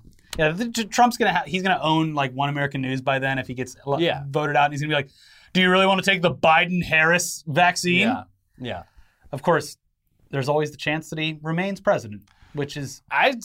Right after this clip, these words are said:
Speaker 2: I'm still putting it at fifty fifty.
Speaker 1: Yeah, yeah, yeah. The
Speaker 2: I
Speaker 1: Vegas odds keep switching back towards
Speaker 2: Well,
Speaker 1: fifty fifty.
Speaker 2: so the way people talk about these fucking polling is so stupid because national polls don't mean shit.
Speaker 1: Yeah.
Speaker 2: It's about electoral votes.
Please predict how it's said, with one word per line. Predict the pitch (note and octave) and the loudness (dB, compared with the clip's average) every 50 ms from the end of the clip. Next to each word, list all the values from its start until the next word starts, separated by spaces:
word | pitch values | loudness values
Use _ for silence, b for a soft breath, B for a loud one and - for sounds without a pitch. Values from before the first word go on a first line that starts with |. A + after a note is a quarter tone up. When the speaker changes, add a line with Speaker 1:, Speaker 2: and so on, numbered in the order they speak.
| - - | -6 -2
Speaker 2:
I'm | - - C4+ C#4+ C4+ | 0 0 0 0 -2
still | F#3+ - - - G3+ A#3 A#3+ | -4 -6 -4 0 0 0 2
putting | A#3+ F#3 - - F#3+ F3 | 2 0 -2 -2 0 0
it | F3 | 0
at | D#3+ D#3 | 0 0
fifty | - F3+ F3+ D3 C3+ C3+ | 0 -2 -2 -2 -2 -4
fifty. | - D#3 D3+ C3+ - B2 G2+ | -4 -4 -4 -4 -6 -8 -6
Speaker 1:
Yeah, | - D#3+ E3+ G3 G#3 G3+ | -2 0 2 4 4 4
yeah, | F#3+ F#3+ F#3+ | 2 2 2
yeah. | F#3 F#3+ F3 C#3 A#2 - _ - - _ _ - - | 2 2 2 0 -2 -6 _ -20 -20 _ _ -4 -2
The | F3+ | 2
Speaker 2:
I | E3+ | 4
Speaker 1:
Vegas | G3+ B3 D#4+ F4+ E4 B3 - | 4 4 4 4 2 2 4
odds | B3 C4+ C#4+ B3 - | 6 6 6 4 2
keep | - - G#3+ A3 G#3+ | 0 -2 -2 -2 -2
switching | - - A#3+ A#3 - B3 G#3+ F3+ | -2 -2 -2 -2 -2 -2 -2 2
back | F#3+ G3+ A3 A3 - | 4 2 2 2 0
towards | G#3 G3 F3+ - | -2 -2 -2 0
Speaker 2:
Well, | - G3 G3 G#3 G3+ G3 G3 | 0 2 4 6 6 6 4
Speaker 1:
fifty | F#3 | 2
fifty. | F3+ F#3 - B2 | 2 0 -2 0
Speaker 2:
so | G#3+ G#3+ G#3 | 2 2 2
the | G#3+ | 4
way | B3 D4+ D#4 D4+ B3 | 4 4 4 4 2
people | F#3 - A3+ G3 D#3+ | -2 -4 -4 -4 -2
talk | A#2+ - D3 C3+ B2+ - | 0 2 4 2 2 2
about | B2 A#2 G#2+ - | -2 -4 -4 -4
these | G#2+ G2+ - | -6 -10 -6
fucking | - C#3+ B2+ - B2 G2+ F#2+ - _ _ _ _ _ | -2 -2 -2 -2 -4 -12 -12 -16 _ _ _ _ _
polling | - - B2+ A#2+ A2+ A2 G#2 G2 G2+ G2+ | -6 -2 0 0 0 -2 -4 -8 -12 -14
is | A2+ A2+ G#2+ - | -16 -14 -6 -2
so | - F3 E3 | 0 0 0
stupid | - - - - - D3 B2+ - G2+ F#2+ | 0 -4 -6 -4 -2 -4 -4 -4 -6 -12
because | G#2 A#2 - C#3 B2 G#2+ | -12 -8 -6 -6 -6 -4
national | A2 B2+ F3+ G#3+ G3+ - G#3+ D3+ C#3+ | -2 -2 -2 -2 -2 -4 -6 -6 -4
polls | - - E3+ D3+ C#3 B2+ A#2+ A#2 - - _ - | -2 0 0 2 2 0 -2 -6 -10 -16 _ -4
don't | C3 C3+ D#3 D3 - | -4 -4 -4 -4 -6
mean | D3 D3 C#3+ C3+ B2 | -6 -4 -4 -4 -4
shit. | A2+ - - - G#3+ F3 - _ _ - | -6 -6 -2 0 0 0 -2 _ _ -8
Speaker 1:
Yeah. | C#3 C3 | -6 -6
Speaker 2:
It's | B2+ B2+ | -2 2
about | F#3 A3+ A#3+ - | 2 2 2 2
electoral | E3 F#3+ A3 G#3+ A3 - G#3 G#3 G3 F3 | 2 2 2 2 2 2 4 4 4 4
votes. | D#3 F3 D3+ B2+ - - - | 4 2 0 0 -2 -8 -20